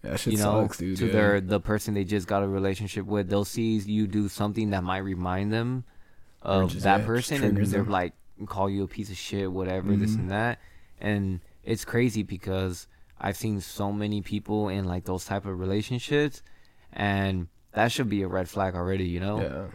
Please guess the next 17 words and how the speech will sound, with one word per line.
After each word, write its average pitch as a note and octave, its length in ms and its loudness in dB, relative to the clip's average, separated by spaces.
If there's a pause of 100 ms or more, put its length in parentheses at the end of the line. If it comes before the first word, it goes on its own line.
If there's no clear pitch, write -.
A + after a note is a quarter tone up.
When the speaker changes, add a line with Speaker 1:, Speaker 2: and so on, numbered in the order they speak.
(120)
Speaker 2:
And G2+ 160 2
another G2+ 320 2
red G2+ 180 2
flag G2 280 -2
should F#2 160 -8
be G2 180 0
is F2+ 140 -4
when F#2+ 200 0
your F2+ 140 -2
friends G2+ 380 0
are F#2 60 -2
constantly F#2 500 -6
telling F#2+ 280 -4
you, F2+ 120 -2
like, E2+ 220 -6
"Dude, G2+ 220 0
like," F2 260 -4